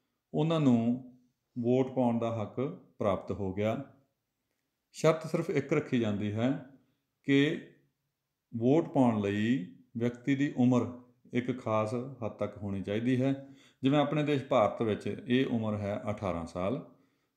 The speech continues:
ਅਠਾਰਾਂ ਸਾਲ ਦੀ ਉਮਰ ਤੋਂ ਉੱਪਰ ਦੇ ਵਿਅਕਤੀ ਨੂੰ ਬਾਲਗ ਕਿਹਾ ਜਾਂਦਾ ਹੈ। ਤਾਂ ਕੋਈ ਵੀ ਬਾਲਗ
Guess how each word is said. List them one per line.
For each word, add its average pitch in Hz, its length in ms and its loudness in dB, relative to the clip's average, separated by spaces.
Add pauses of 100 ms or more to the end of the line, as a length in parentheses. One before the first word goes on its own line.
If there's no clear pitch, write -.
(120)
ਅਠਾਰਾਂ 156 320 2
ਸਾਲ 156 260 2
ਦੀ 165 100 -2
ਉਮਰ 131 280 4
ਤੋਂ 131 200 -2
ਉੱਪਰ 123 380 -4
ਦੇ 110 340 0 (560)
ਵਿਅਕਤੀ 110 320 -2
ਨੂੰ 104 360 -4 (400)
ਬਾਲਗ 98 320 2
ਕਿਹਾ 104 260 2
ਜਾਂਦਾ 110 320 0
ਹੈ। 131 320 -4 (320)
ਤਾਂ 175 80 4
ਕੋਈ 175 320 4
ਵੀ 196 120 2
ਬਾਲਗ 110 400 4